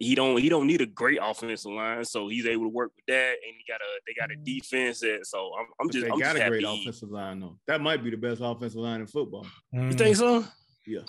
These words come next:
Speaker 2: They
Speaker 3: Oh, man,
Speaker 2: good.
Speaker 3: them boys, them boys is
Speaker 2: They damn good.
Speaker 3: they move people in Philly. <laughs>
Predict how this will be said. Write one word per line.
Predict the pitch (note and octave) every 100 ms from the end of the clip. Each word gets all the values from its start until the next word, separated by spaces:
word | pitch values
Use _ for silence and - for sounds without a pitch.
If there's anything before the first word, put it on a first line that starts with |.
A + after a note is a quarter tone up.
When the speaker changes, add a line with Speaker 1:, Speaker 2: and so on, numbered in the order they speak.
| - - _
Speaker 2:
They | C3+
Speaker 3:
Oh, |
man, | C3+
Speaker 2:
good. | C3+ D3 A2 A2+
Speaker 3:
them |
boys, | G#2+ G#2 F#2+
them | A#2+
boys | C3 G#2+ F#2
is | - - - - - C3
Speaker 2:
They | C#3
damn | C3+ D3+ C#3+ C3
good. | A#2+ A#2 G#2+ G2+
Speaker 3:
they | C3+
move | C3 D3 A#2+
people | A#2+ A2 - _ _ F2+
in | F#2
Philly. | - A2+ F#2+ _ _ _ _ A#2+
<laughs> | - D3+